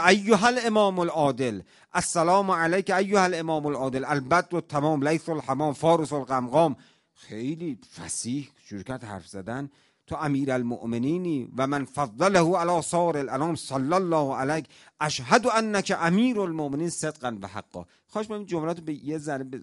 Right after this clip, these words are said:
ذهن، به ذهن مبارک بسپارید تا به نتیجهش برسیم. یه چند ثانیه دیگه، یه چند ثانیه. "س-، شهادت می‌دم من که تو امیرالمؤمنین هستی، صدقاً و حقا، واقعاً صادقانه و حقت هم بوده.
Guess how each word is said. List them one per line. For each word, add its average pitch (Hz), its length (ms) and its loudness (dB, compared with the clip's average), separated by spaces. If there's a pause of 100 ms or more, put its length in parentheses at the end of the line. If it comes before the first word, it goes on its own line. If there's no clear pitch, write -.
(120)
ذهن، 120 420 -4
به 127 160 -8 (120)
ذهن 127 220 -4
مبارک 113 400 -4
بسپارید 113 680 -10 (200)
تا 123 100 -10
به 113 120 -12
نتیجهش 117 420 -8
برسیم. 147 260 -8
یه 139 80 -8
چند 123 280 -6
ثانیه 101 380 -8
دیگه، 90 380 -16
یه - 60 -10
چند 117 280 -10
ثانیه. 85 460 -14 (1120)
"س-، - 320 -10 (100)
شهادت 190 840 4
می‌دم 220 300 0
من 226 240 0
که 220 100 -2
تو 220 200 0
امیرالمؤمنین 165 800 -2
هستی، 175 240 -6
صدقاً 165 760 -4
و 170 60 -6
حقا، 147 720 -4 (460)
واقعاً 127 480 -6
صادقانه 117 720 -4
و 156 80 -6
حقت 165 480 -6
هم 127 180 -4
بوده. 104 320 -8